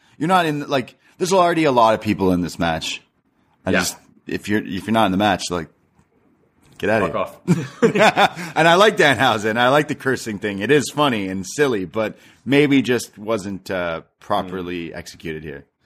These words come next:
Speaker 1: 'Cause, yeah, it kind of just, the, all, it just got like, "Oh, okay."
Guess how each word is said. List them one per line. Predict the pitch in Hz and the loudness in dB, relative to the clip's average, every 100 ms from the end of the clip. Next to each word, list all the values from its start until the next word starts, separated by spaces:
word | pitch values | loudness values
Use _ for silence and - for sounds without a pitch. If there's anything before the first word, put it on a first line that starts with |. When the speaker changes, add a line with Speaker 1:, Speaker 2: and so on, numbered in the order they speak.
| _ | _
Speaker 1:
'Cause, | 147 135 | -2 2
yeah, | 123 104 104 | 4 4 2
it | 131 - | 0 0
kind | 143 151 | 2 2
of | 135 | 2
just, | 113 127 - _ _ - | 2 -2 -4 _ _ -8
the, | - - | -4 2
all, | 120 117 - | 4 2 -2
it | |
just | 95 107 | -6 -2
got | 117 98 92 | 0 0 -2
like, | 87 - - | -8 -8 -6
"Oh, | 92 65 - _ - | -4 -6 -12 _ -16
okay." | 92 | -16